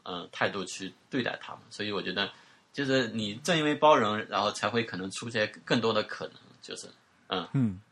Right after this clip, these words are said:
Speaker 2: 嗯。
Speaker 1: 这个是我的一个想法。
Speaker 2: 作-，嗯，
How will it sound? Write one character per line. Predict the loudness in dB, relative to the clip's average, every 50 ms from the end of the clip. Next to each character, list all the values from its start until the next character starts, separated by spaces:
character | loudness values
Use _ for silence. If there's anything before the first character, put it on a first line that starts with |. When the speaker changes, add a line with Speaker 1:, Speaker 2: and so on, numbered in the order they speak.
| _ _ _
Speaker 2:
嗯。 | -8 -6 -4
Speaker 1:
这 | -2 -2
个 | 0 0
是 | 0 -2 -2
我 | -2 4
的 | 6 6 6 6 2
一 | -4
个 | -6 -6 -6
想 | -4 -4 -6 -6 -6
法。 | -6 -8
Speaker 2:
作-， | -8 -10 -16 _ _ _ _ _ _ _ _ _ _ _ -6
嗯， | -4 -4 -4 -6